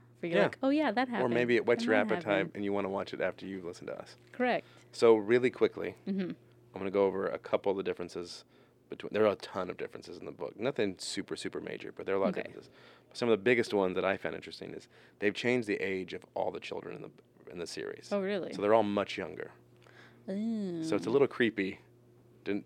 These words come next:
Speaker 2: Daenerys is only thirteen years old when this happens,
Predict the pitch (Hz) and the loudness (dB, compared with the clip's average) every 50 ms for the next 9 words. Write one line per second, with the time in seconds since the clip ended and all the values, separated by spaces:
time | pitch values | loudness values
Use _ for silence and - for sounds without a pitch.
0 | - - 98 98 104 113 120 120 113 - - 95 101 101 95 - - - 107 95 | -8 -6 -2 2 4 6 6 6 6 4 2 0 0 0 -2 0 2 4 4 4
1 | 85 - - 95 90 87 82 80 - - - 50 - - - - - - - - | 2 0 -4 -6 -6 -6 -6 -8 -8 -8 -8 -8 -10 -12 -16 -20 -20 -16 -14 -14
2 | - - - - - - - - - - - - | -14 -14 -12 -14 -14 -14 -16 -18 -20 -20 -20 -20